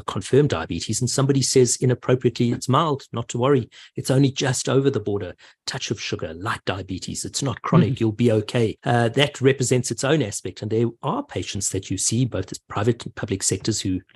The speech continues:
Speaker 1: have that component. I think it should be screened as per the guidelines for semsa at the moment. And no doubt the updated guidelines, when they are published, will continue to say that if you're over forty, it's wholly appropriate that you be screened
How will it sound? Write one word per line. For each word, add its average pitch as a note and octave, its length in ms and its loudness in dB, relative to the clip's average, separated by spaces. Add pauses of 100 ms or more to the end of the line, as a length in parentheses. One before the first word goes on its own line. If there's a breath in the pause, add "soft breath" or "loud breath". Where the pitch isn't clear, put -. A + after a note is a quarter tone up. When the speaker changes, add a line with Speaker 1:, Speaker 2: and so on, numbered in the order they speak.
(140)
Speaker 1:
have A#2 220 0
that G2 200 -6
component. - 580 -10
I - 60 -6
think F#3+ 220 0
it G3 80 -2
should A#2 240 0
be A2+ 100 0
screened G#2+ 400 0
as G#2+ 180 0
per A#2+ 220 2
the A2+ 100 0
guidelines G#2 480 -2
for - 100 -8
semsa G2+ 380 -2
at F2 100 -10
the - 60 -4
moment. F#2+ 360 -2
And F2+ 80 -4
no A#2 160 6
doubt A2 260 0 (320 loud breath)
the G#2 160 0
updated A2+ 380 2
guidelines, G#2+ 480 0
when A2 260 0
they G#2+ 360 0
are G#2 360 -4
published, - 500 -4
will D#3+ 120 4
continue A#3 400 6
to - 100 2
say F#2 220 0
that G2+ 140 2
if C3 120 4
you're E3 140 8
over C#3+ 160 4
forty, - 500 -6
it's - 180 -2
wholly C3+ 360 4
appropriate - 560 -2
that G2+ 180 -2
you G2+ 100 -2
be A#2 120 -2
screened E2+ 420 -4